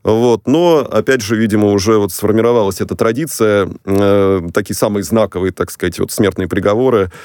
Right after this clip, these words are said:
приводить в исполнение в центральном месте Москвы, да, на Красной площади, поэтому,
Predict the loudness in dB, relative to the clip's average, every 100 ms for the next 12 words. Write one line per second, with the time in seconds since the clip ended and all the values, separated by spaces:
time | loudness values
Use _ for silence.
0 | -10 -2 0 0 -4 -6 -2 0 2 0
1 | 0 -2 -8 -6 -4 0 0 -2 -2 -4
2 | -2 -2 -2 0 0 2 0 0 -2 -2
3 | -2 -2 -2 -2 -2 -2 0 0 0 0
4 | -2